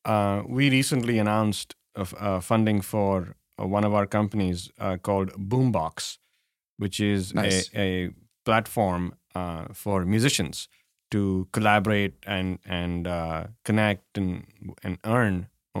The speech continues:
Speaker 1: money from their, from their work. Uh, think of it like GitHub for musicians. Um,
Speaker 2: Hmm.
Speaker 1: and as part of that, uh, as part of the product, we've just released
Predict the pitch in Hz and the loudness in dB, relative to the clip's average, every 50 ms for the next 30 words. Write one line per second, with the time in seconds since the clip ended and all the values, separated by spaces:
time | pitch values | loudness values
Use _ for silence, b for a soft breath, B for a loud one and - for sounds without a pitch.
0 | - - 101 104 104 104 101 95 - 101 95 90 95 92 90 87 87 - - - | -6 -2 0 2 2 2 2 0 0 0 0 0 0 0 0 -2 -4 -8 -12 -8
1 | - 101 92 90 85 90 95 85 78 - - _ _ _ _ _ _ _ _ _ | -4 -2 -2 0 0 0 0 -2 -2 -6 -14 _ _ _ _ _ _ _ _ _
2 | _ _ - - 104 104 98 95 92 - - - 147 143 131 135 127 120 110 113 | _ _ -4 0 0 2 2 0 -2 -6 -6 -2 0 0 2 4 2 2 4 4
3 | 113 110 95 - - _ - 101 123 123 120 131 110 98 92 87 98 _ _ _ | 2 2 2 -2 -8 _ -6 -2 0 0 2 4 2 2 2 -2 -6 _ _ _
4 | _ _ _ _ - - 117 110 104 101 104 104 101 110 - - 73 - 95 - | _ _ _ _ -4 0 2 4 4 4 2 2 2 0 0 -2 -4 -8 -12 -14
5 | - - _ _ _ _ _ _ _ _ _ _ _ _ _ - 101 101 101 - | -16 -18 _ _ _ _ _ _ _ _ _ _ _ _ _ 0 2 2 4 4
6 | 92 - - - - - _ _ _ _ _ _ _ - 98 101 95 95 87 - | 4 4 4 2 0 -6 _ _ _ _ _ _ _ -4 -2 -2 0 -2 -4 -6
7 | _ _ - 104 104 104 - - 165 180 170 139 117 110 101 104 98 - _ _ | _ _ -4 -2 -2 0 2 4 6 6 6 6 6 6 4 4 2 0 _ _
8 | _ _ _ _ _ _ _ - 104 98 95 92 92 92 92 - _ _ _ _ | _ _ _ _ _ _ _ -2 0 2 2 2 0 -2 -4 -8 _ _ _ _
9 | _ _ _ _ _ _ _ - 107 98 - - 104 101 98 92 - 143 170 185 | _ _ _ _ _ _ _ -10 -10 -6 -2 0 0 0 0 0 0 2 2 4
10 | 147 104 95 92 - - - 110 110 110 107 95 92 92 95 - _ - 104 110 | 4 2 2 0 -4 -10 -6 -4 -2 0 0 -2 -4 -8 -12 -16 _ -6 -2 0
11 | 160 156 - - - 104 104 117 120 110 95 90 87 87 - - | 0 0 0 -2 -2 -2 0 2 2 2 0 -2 -4 -6 -10 -16